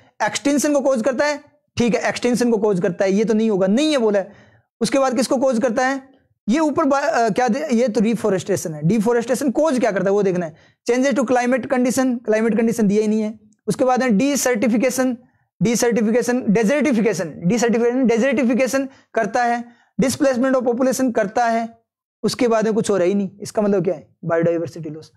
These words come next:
आप ऊपर वाला देखोगे ना, ऊपर वाला ये नहीं है, ये तो रिजल्ट है, वो कॉज करने की बात कर रहा है।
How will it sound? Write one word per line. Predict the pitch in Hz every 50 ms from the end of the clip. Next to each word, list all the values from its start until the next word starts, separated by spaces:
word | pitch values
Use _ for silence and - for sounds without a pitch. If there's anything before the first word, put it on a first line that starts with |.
| -
आप | - 202 214
ऊपर | 240 233 254 269
वाला | 269 277 269 269
देखोगे | 226 247 233 240 - 247 233 247
ना, | 247 277 269 -
ऊपर | - 202 202 240
वाला | 233 240 233 240
ये | 226 233 233
नहीं | 240 285
है, | 285 240
ये | 240 233
तो | 196 226
रिजल्ट | 208 214 185 247 285 285 226 269
है, | 214 - - - - - _ 233
वो | 240
कॉज | 220 233 247 247 247 226 226
करने | 240 220 220 220
की | 196
बात | 190 190 180 160 160
कर | 170 156
रहा | 151 151
है। | 143 - _